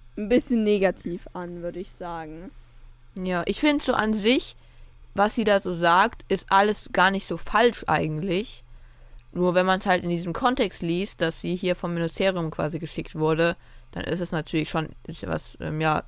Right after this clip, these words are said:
Speaker 2: Erschreckendes, was
Speaker 1: Ja.
Speaker 2: sie da jetzt
Speaker 1: Ja.
Speaker 2: so sagt
Speaker 1: Und
Speaker 2: oder andeutet.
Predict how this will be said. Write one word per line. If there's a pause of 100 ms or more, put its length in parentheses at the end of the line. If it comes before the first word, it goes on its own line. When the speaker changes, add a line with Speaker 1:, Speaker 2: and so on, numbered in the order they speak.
Speaker 2:
Erschreckendes,
was
Speaker 1:
Ja.
Speaker 2:
sie
da
jetzt
Speaker 1:
Ja.
Speaker 2:
so
sagt
Speaker 1:
Und
Speaker 2:
oder
andeutet.